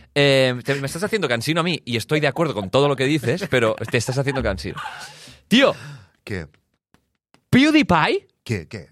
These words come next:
Speaker 1: Escala.
Speaker 2: ¿Se casa?
Speaker 1: Escala.
Speaker 2: <laughs>
Speaker 1: O sea, PewDiePie, el otro día vi un vídeo
Speaker 2: ¿Qué
Speaker 1: suyo,
Speaker 2: quieres
Speaker 1: desde
Speaker 2: decir?
Speaker 1: hace mil años que no veía un vídeo suyo, y veo un, yo, yo sigo,
Speaker 2: Escala.
Speaker 1: yo sigo vi-
Speaker 2: PewDiePie es cala. ¿Qué quieres decir? No te entiendo.
Speaker 1: Yo hace, hace, hace tiempo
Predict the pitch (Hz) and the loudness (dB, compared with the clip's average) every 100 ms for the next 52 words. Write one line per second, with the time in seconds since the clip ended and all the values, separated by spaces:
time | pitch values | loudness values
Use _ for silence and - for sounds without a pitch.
0 | - 185 - 185 277 127 92 - - 127 | 0 0 2 2 4 2 -2 -18 -12 -8
1 | 190 185 98 73 - _ 175 165 - 240 | -6 -6 -8 -14 -20 _ 0 2 2 4
2 | 254 123 - - - - _ _ - - | 4 4 -2 -16 -20 -20 _ _ -12 -10
3 | - - - 175 160 208 262 170 208 - | -12 -12 -2 2 2 2 2 2 2 2
4 | 147 175 180 156 156 147 143 160 156 113 | 2 2 2 2 0 0 0 0 -2 -2
5 | 107 101 107 117 110 107 110 101 - 95 | -2 -2 -2 -2 -2 0 0 -2 -6 -4
6 | 104 101 101 92 151 131 - 113 160 175 | -2 -2 -4 -4 -4 -6 -4 2 2 2
7 | - 120 127 120 123 160 156 123 - 120 | -6 0 0 2 -2 0 -2 -2 -10 -8
8 | 131 - 151 - 170 202 202 _ 175 220 | -6 -4 -4 -4 -4 -4 -6 _ -6 -6
9 | - - _ _ _ - 180 104 - 180 | -8 -16 _ _ _ -4 -4 -4 -8 -6
10 | 156 143 135 147 123 120 76 - _ - | -4 -4 -6 -8 -8 -10 -12 -20 _ -20
11 | - - _ - 143 170 220 202 - 143 | -20 -20 _ -8 -2 0 0 0 -2 -2
12 | 190 175 143 123 110 - 120 120 147 139 | 0 0 2 0 -2 -4 -4 -2 0 0
13 | 131 175 | 0 -2